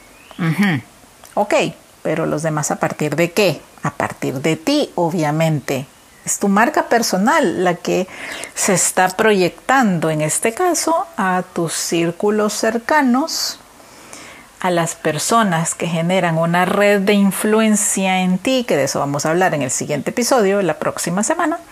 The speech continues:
con más detalle. Entonces,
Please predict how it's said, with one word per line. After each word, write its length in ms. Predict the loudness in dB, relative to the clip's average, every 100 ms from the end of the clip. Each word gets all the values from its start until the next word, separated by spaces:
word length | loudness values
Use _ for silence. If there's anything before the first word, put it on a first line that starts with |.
| -20 -20 -20 -20 -20 -20 -20 -20 -20 -8
con 420 | -2 0 0 0
más 320 | 0 0 0
detalle. 540 | -2 0 0 2 0 -4 -12 -20 -20 -20 -20 -20 -20 -20 -20 -20 -20 -20 -2
Entonces, 960 | 2 2 4 4 4 0 -4 -4 -6